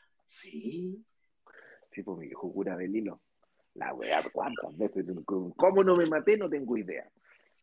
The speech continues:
Speaker 1: Explica lo que es curar el hilo para que la gente entienda.
Speaker 2: Que le echan vidrio molido con, con la fría caliente.
Speaker 1: Sí, po. Eso es verdad, sí. Y eso está prohibido ahora, porque lo que pasaba,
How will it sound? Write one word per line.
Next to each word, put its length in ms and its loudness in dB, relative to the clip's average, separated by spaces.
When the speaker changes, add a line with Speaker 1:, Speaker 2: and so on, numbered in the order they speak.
Speaker 1:
Explica 380 10
lo 120 12
que 80 6
es 60 -8
curar 260 12
el 80 12
hilo 220 12
para 120 6
que 80 6
la 80 8
gente 260 0
entienda. 380 -2
Speaker 2:
Que 120 0
le 180 4
echan 1160 -4
vidrio 340 2
molido 640 0
con, 380 -4
con 140 0
la 80 -6
fría 180 -2
caliente. 480 -6
Speaker 1:
Sí, 200 -10
po. 160 -12
Eso 180 -10
es 60 -16
verdad, 320 -12
sí. 200 -10
Y 140 2
eso 120 2
está 180 2
prohibido 400 8
ahora, 200 12
porque 220 8
lo 100 10
que 100 4
pasaba, 500 12